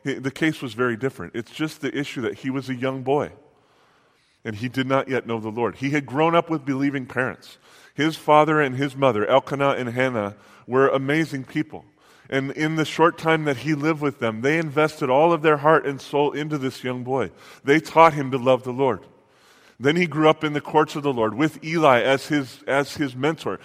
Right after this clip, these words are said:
He had the high priest of Israel, the most holy man in the land, as his personal mentor. And surely, even though Eli was compromised, he tried to show Samuel the way of the Lord. Samuel grew up around the things of God. He grew up in the service of God.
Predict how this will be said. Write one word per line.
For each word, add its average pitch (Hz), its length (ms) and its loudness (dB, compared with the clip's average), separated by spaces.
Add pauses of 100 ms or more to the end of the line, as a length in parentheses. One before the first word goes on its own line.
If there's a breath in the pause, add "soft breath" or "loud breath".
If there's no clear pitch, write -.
(140 loud breath)
He 170 180 -6
had 170 220 8
the 147 80 6
high 170 300 8
priest 175 380 -6
of 143 140 -2
Israel, 120 400 -2 (720 soft breath)
the 135 80 -8
most 147 180 2
holy 180 320 6
man 170 320 8
in 160 80 2
the 147 100 4
land, 139 540 4
as 131 220 0
his 165 160 4
personal 156 400 2
mentor. 131 360 -2
And 117 120 -4
surely, 160 420 0 (300 loud breath)
even 156 260 -6
though 160 140 2
Eli 160 300 6
was 139 140 -2
compromised, 131 600 2
he 151 140 -10
tried 143 640 6 (240 loud breath)
to 147 100 -10
show 156 240 2
Samuel 147 480 4
the 120 140 -4
way 123 160 2
of 107 100 -6
the 113 80 -8
Lord. 107 240 -4 (540 soft breath)
Samuel 165 480 4
grew 170 260 4
up 170 220 6
around 160 340 6
the 160 80 0
things 156 380 -4
of 131 100 -6
God. 123 220 6
He 151 140 -6
grew 175 260 6
up 175 120 4
in 170 140 2
the 170 80 0
service 170 580 2
of 120 240 0
God. 107 300 2